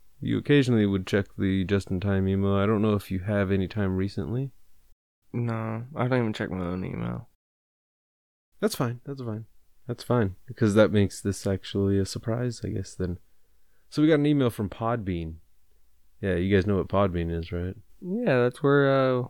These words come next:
Speaker 2: we upload.
Speaker 1: Yeah. Well, um, you know what? Oh, yeah. The only thing I can say about this email is there,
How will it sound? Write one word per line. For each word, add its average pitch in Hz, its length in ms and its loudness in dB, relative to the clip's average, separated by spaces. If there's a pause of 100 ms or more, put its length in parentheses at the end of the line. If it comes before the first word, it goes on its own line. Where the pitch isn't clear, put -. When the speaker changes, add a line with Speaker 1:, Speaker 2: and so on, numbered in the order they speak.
Speaker 2:
we 120 140 2
upload. 131 380 -2 (280)
Speaker 1:
Yeah. - 200 -6 (680)
Well, 135 260 2
um, 117 360 0 (1600)
you 139 80 0
know 220 120 4
what? 247 260 2 (1300)
Oh, 143 80 2
yeah. 151 140 8 (600)
The 147 80 6
only 233 180 10
thing 233 180 8
I 202 80 8
can 170 160 0
say 151 180 6
about 113 260 6
this 101 240 0
email 98 300 4
is 92 80 0
there, 104 260 4